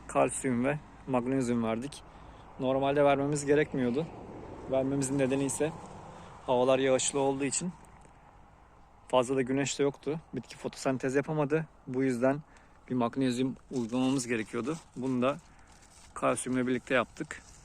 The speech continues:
Burası yaklaşık olarak bir dekar. Kullandığımız gübrenin maliyeti de en fazla beş liradır. Yaprak gübresi olduğu için az miktarda kullanılıyor.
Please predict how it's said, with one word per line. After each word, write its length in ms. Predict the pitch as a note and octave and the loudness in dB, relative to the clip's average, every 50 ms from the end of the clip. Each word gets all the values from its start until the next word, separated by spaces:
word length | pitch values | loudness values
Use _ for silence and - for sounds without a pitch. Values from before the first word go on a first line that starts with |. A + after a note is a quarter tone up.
| - - - - - - - - - - | -20 -20 -20 -20 -20 -20 -20 -20 -10 -6
Burası 360 | - C#3 C#3+ C#3+ - - - E3+ | -2 2 2 2 2 4 2 2
yaklaşık 580 | D#3+ D#3+ D#3 D3 C#3+ - D3+ C#3+ - - - | 2 4 4 2 2 2 -2 -4 -4 -2 0
olarak 380 | D3 D3 D3+ D3+ D3 - - - - - | 4 4 4 4 2 0 -12 -14 -10 -2
bir 240 | C3+ D3+ D#3+ C#3 B2+ | 2 4 4 6 6
dekar. 380 | B2 - - D3 D#3+ - - - - - - - | 4 4 2 0 -2 -2 -6 -14 -20 -20 -18 -6
Kullandığımız 800 | - C#3 C3 C3 C3 C3 C3 B2+ C3 C3 C3 C#3 C#3+ - - - - - - - - - - - - - - - - - - - - - - - | -2 0 2 4 4 4 2 2 2 2 2 2 0 0 -2 -4 -8 -18 -20 -20 -20 -18 -18 -18 -18 -18 -18 -18 -18 -18 -18 -16 -16 -14 -12 -8
gübrenin 380 | B2 B2+ A#2+ C3 C3 C3 C3 C3 | -6 -2 0 2 2 2 4 2
maliyeti 540 | C3 C3 B2+ B2+ B2+ B2 B2 - - - | 4 4 4 4 4 4 2 0 0 0
de 160 | B2+ C3 C#3+ D3 - - - - - - - - - - | 2 2 2 0 -4 -12 -14 -14 -14 -14 -16 -16 -10 -6
en 160 | C#3 C3+ C3+ A#2 | -2 -2 -2 0
fazla 480 | - A#2 G#2+ G#2+ G#2 A#2 C3+ C3 A#2+ | 2 2 2 2 2 2 2 2 4
beş 280 | C3 B2+ B2 - - A#2+ | 2 0 0 -2 -6 -4
liradır. 340 | A2 G#2+ G#2+ C#3+ - - - - - - - - - - - - - - - - | -4 -4 -4 -4 -8 -10 -12 -16 -18 -18 -18 -18 -18 -20 -20 -20 -20 -16 -8 -6
Yaprak 380 | C3+ A#2 - - B2+ B2 A#2 | -6 -4 -2 0 -2 0 0
gübresi 340 | - A#2+ A#2+ A#2+ A2+ - - | -2 -2 0 0 0 0 0
olduğu 260 | B2 A#2+ A#2+ A#2 B2+ | 0 0 0 0 -2
için 280 | B2+ A2+ - - C#3+ D3 - - - - - - - - - - - - - - - - - - | -4 -4 -4 -6 -10 -12 -12 -16 -20 -20 -20 -20 -20 -20 -20 -20 -20 -20 -20 -20 -20 -20 -8 0
az 220 | - B2+ B2 A2+ | 2 2 2 2
miktarda 360 | A#2+ A2+ - - A2+ G#2+ G#2+ G2+ | 0 -4 -2 -2 -4 -4 -4 -8
kullanılıyor. 580 | - - A2 G#2+ G2+ G#2 G#2 A2 B2 C#3+ D3 | -10 -10 -8 -8 -6 -6 -4 -2 -2 -4 -4